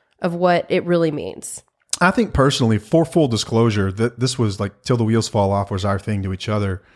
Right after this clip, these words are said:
Speaker 1: Mm-hmm.
Speaker 2: And we'll get into why that worked for us later. Hint, hint, it takes two people.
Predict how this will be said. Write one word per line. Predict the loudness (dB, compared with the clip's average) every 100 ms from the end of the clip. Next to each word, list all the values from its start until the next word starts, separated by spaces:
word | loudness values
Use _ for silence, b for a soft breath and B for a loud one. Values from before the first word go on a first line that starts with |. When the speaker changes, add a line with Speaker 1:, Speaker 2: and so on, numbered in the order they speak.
| b
Speaker 1:
Mm-hmm. | -10 -10 -10 _ _
Speaker 2:
And | 0 2
we'll |
get | 2 2
into | 2 0 -2
why | 0 0 2
that | 0 -4
worked | -6 -6 -10
for | -6 0
us | 2 2 0 -6 -10 -16 _
later. | 0 2 2 0 -2 -8 _ _ _ _
Hint, | -6 -6 -2
hint, | -2 -4
it | -6
takes | -8 -8
two | -8 -8
people. | -4 -6 -6 -12